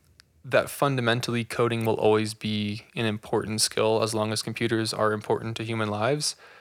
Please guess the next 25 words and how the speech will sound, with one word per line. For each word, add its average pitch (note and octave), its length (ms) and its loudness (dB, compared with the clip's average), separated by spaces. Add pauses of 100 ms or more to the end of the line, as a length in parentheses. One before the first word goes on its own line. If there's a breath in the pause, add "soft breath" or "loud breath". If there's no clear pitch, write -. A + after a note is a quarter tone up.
(400 soft breath)
Um, A2+ 440 -2 (800)
just C3 260 2
because B2+ 560 0 (440)
if - 160 -8
you C#3 100 -2
don't C#3 280 2
really B2+ 240 0
understand A#2 500 0
how G#2+ 120 2
they G#2 120 2
work, A2 520 0 (500 soft breath)
they're A#2 240 4
<laughs> - 140 2
so C#3 60 2
much B2+ 260 2
harder B2+ 260 4
to G2+ 80 -4
use. - 640 -2 (520 soft breath)
Um, A2 380 -2
and A#2 100 4
I A2+ 100 6
am A2+ 680 0
a B2 60 4
much B2 360 2
better, A2 560 6